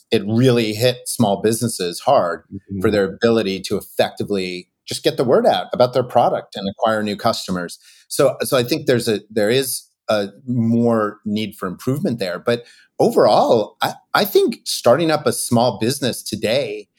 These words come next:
Speaker 1: and having access to the platforms and to third-party ad tech places, the likes of a Trade Desk or, you know, all these demand side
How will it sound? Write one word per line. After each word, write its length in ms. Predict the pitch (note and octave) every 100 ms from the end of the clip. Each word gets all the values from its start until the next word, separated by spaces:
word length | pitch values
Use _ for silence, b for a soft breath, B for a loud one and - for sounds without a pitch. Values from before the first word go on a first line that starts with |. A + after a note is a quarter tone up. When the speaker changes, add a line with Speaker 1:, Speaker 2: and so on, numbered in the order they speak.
| _
Speaker 1:
and 100 | A#2
having 280 | B2 C3 A#2 A2+
access 420 | B2+ D3+ - D3
to 60 | D#3
the 100 | A#2+
platforms 1000 | - A#2+ A#2+ A#2+ - B2 A#2+ A#2+ A#2 -
and 200 | G#2+ G2+
to 120 | G2
third-party 580 | G2 B2 B2 B2 B2 A#2+
ad 260 | G#2 G#2 G#2+
tech 340 | B2 A2 - - _ _ _ _ _
places, 420 | - B2 A#2+ B2
the 80 | B2+
likes 360 | F#3+ G#3+ A#2 -
of 120 | A#2
a 200 | A2 G#2 -
Trade 340 | - A#2 A#2
Desk 500 | A2+ A2+ A2 A2 -
or, 360 | G2 F#2 F2 F2+
you 100 | A2
know, 140 | G2 F2+
all 240 | G#2+ A#2+
these 260 | B2 A2 -
demand 440 | - G#2 A2+ A#2+
side 400 | - A2+ G#2+ G#2